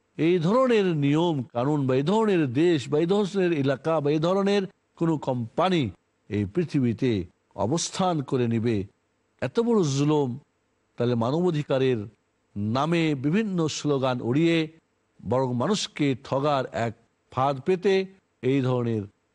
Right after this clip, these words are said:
রাস্তায় আর বিভিন্ন মিডিয়ায় স্লোগান দিয়ে কি এর ফায়দা রয়েছে? ষোলো নম্বর অধ্যায়, বাব ইহয়া ইল মাওয়াত, যে জমিন কেউ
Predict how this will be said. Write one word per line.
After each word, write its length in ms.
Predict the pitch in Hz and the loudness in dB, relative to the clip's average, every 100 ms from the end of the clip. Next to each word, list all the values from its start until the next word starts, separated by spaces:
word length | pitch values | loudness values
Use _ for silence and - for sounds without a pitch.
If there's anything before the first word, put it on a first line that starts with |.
| 104 | -4
রাস্তায় 600 | 131 - - 139 123 113 104 - _ _ _ - | -4 -4 -6 -2 0 -2 -6 -12 _ _ _ -4
আর 340 | 117 117 113 101 - _ | 0 0 0 -4 -10 _
বিভিন্ন 320 | 151 190 151 131 120 | -2 0 0 -2 0
মিডিয়ায় 480 | 156 131 131 123 113 | 0 0 0 0 -2
স্লোগান 360 | - 127 135 147 131 | -4 -4 -2 -2 -2
দিয়ে 160 | 113 113 - | -4 -4 -4
কি 120 | 190 180 131 | -6 -2 -2
এর 80 | 104 | -2
ফায়দা 300 | - 101 101 95 | -4 -4 -4 -4
রয়েছে? 360 | 90 85 - 78 - _ - - | -6 -6 -10 -12 -14 _ -16 -10
ষোলো 220 | - 143 156 | -4 0 0
নম্বর 200 | 156 165 165 | -2 -2 -2
অধ্যায়, 280 | 156 180 226 - _ _ - | -2 -2 -4 -12 _ _ -12
বাব 460 | 95 135 151 151 139 131 | -2 2 2 2 2 0
ইহয়া 400 | 120 120 123 143 151 123 | 0 0 2 2 0 -2
ইল 120 | 110 107 | -2 -2
মাওয়াত, 560 | 120 123 120 113 101 - _ _ _ _ | 0 0 0 0 -2 -8 _ _ _ _
যে 220 | 120 135 165 123 | -4 0 0 0
জমিন 300 | 127 139 127 151 _ _ _ _ _ | 0 0 -2 -8 _ _ _ _ _
কেউ 120 | 208 | 0